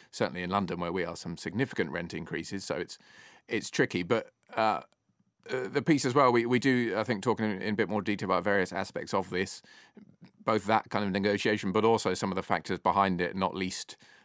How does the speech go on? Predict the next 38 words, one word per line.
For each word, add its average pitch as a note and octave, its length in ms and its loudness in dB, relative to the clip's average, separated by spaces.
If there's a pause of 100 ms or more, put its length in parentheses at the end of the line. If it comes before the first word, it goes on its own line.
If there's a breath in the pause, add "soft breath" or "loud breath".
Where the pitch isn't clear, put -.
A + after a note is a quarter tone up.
uh, E2+ 760 0
regulatory F#2+ 600 -2
changes, F2 440 -4
legislative F2+ 520 -6
changes E2+ 360 -6
that - 160 -8
have, F2 220 -14 (320 soft breath)
that - 140 2
have G2+ 240 0
happened F#2 300 0
and F#2 100 0
that F#2+ 120 -2
could A#2+ 220 2
happen G2+ 320 2
as F#2+ 120 -2
well. G2 200 4
We've F#2 140 0
seen G#2 140 0
a F#2+ 60 2
lot G2 240 4
of, F#2 260 0
uh, E2+ 540 -2
changes C3+ 460 2
to A#2 80 -2
the G#2 100 2
way G#2 200 4
that F#2+ 200 -2
landlord F#2 340 -2
taxation, F#2 600 -4 (340 soft breath)
buy-to-let F2 340 0
investing F2 440 -4
is F2 140 -6
taxed - 420 -8
over F2 120 -2
the F2+ 60 -4
last F2 220 0
few F#2 120 -4
years. A2+ 580 2